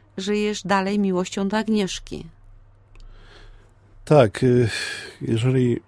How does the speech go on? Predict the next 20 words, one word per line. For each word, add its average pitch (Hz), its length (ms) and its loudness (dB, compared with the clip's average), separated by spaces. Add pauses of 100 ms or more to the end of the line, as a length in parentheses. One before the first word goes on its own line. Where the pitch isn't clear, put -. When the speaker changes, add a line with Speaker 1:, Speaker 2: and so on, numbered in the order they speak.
(340)
Speaker 2:
mówimy 117 420 4
o 98 80 -2
Wszystkich - 460 -8
Świętych, 107 720 -2 (800)
y, 107 160 -4
o, 104 180 -10
o 104 80 -6
święcie, 104 720 -2 (760)
to 113 100 -6
mówimy, 127 500 -2 (100)
mówimy 120 460 2
właśnie 113 400 0
o 120 180 0
tych, 120 300 -4
którzy, 107 520 -2 (720)
y, - 200 -8
opuścili 110 680 0
ten 107 260 2
doczesny 107 560 0
padł. 95 600 0